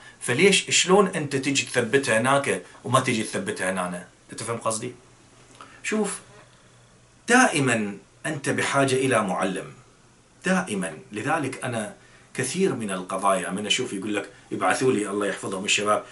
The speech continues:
"فلان رد عليك"، الله، أضحك، ثقوا برسول الله، كثير منهم يبعثون يقول لي: "أضحكتني، أضحك الله سنك"، أضحك لجهلهم وأحزن عليهم، أحزن عليهم.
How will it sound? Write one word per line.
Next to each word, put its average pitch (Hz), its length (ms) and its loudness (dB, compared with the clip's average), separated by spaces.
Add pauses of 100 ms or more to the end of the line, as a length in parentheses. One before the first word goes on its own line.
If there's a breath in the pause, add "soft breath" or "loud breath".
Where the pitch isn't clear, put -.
(140 loud breath)
"فلان 135 480 4
رد 127 240 2
عليك"، 139 420 0
الله، 156 920 2 (640 loud breath)
أضحك، - 500 4 (140)
ثقوا 139 280 2
برسول 131 540 6
الله، 143 260 4
كثير 185 260 0
منهم 180 180 2
يبعثون 139 260 2
يقول 143 200 2
لي: 143 80 4
"أضحكتني، 147 680 -2
أضحك 117 320 -4
الله 104 240 -4
سنك"، - 260 -8 (440 loud breath)
أضحك - 460 6
لجهلهم 190 680 4 (480)
وأحزن 131 960 2 (480)
عليهم، 101 500 0 (460)
أحزن 151 380 0
عليهم. 104 380 -4